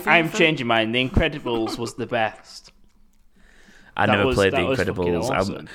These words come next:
Speaker 1: It was really
Speaker 3: I'm
Speaker 1: good,
Speaker 3: too
Speaker 1: though.
Speaker 3: old for that shit. Surely GoldenEye's got to be up
Speaker 2: No.
Speaker 3: there.
Speaker 1: Yeah, all the Bond games, really. They're all really good.
Speaker 3: I do think the Bond games do come across
Speaker 2: Yeah,
Speaker 3: quite
Speaker 2: yeah.
Speaker 3: well.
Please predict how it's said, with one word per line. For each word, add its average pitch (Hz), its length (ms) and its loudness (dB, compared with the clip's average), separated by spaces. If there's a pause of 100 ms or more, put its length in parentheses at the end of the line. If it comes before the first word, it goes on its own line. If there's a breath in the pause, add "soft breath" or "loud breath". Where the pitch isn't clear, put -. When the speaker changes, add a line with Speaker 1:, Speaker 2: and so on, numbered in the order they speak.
Speaker 1:
It 113 140 -8
was 117 240 -6
really 101 120 -6
Speaker 3:
I'm 107 120 0
Speaker 1:
good, 104 80 -4
Speaker 3:
too 117 160 0
Speaker 1:
though. 107 100 4
Speaker 3:
old 101 240 4
for - 120 -14
that 98 200 -2
shit. - 320 -2 (240 loud breath)
Surely 170 520 6
GoldenEye's 117 840 2
got 113 220 -2
to - 100 -10
be 101 120 0
up - 80 -6
Speaker 2:
No. 185 280 4
Speaker 3:
there. 95 340 2 (200)
Speaker 1:
Yeah, 110 320 -10 (140)
all 180 280 0
the 180 80 -4
Bond 107 300 -8
games, 101 320 -10
really. 110 320 -10
They're 110 180 -10
all 143 120 -8
really 110 280 -12
good. 55 260 -18 (200)
Speaker 3:
I 175 120 6
do 208 180 4
think 185 200 6
the 151 80 0
Bond 143 360 2
games 123 380 2
do 127 200 -2
come - 180 -4
across 113 360 0
Speaker 2:
Yeah, 110 100 -4
Speaker 3:
quite 107 200 0
Speaker 2:
yeah. - 60 -4
Speaker 3:
well. 110 220 -2